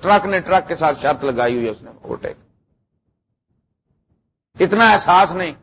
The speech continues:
کہ بھائی جب خالی سڑک ہوئی تو تم کر لینا، کسی آسان جگہ پہ کر لینا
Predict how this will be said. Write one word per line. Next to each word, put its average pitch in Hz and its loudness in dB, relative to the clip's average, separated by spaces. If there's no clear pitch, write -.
کہ 175 -8
بھائی 226 4
جب 214 4
خالی 196 2
سڑک 185 2
ہوئی 151 -6
تو - -10
تم 160 -10
کر 151 0
لینا، 127 -6
کسی 139 -8
آسان 139 -4
جگہ 131 0
پہ 117 -10
کر 110 -12
لینا - -20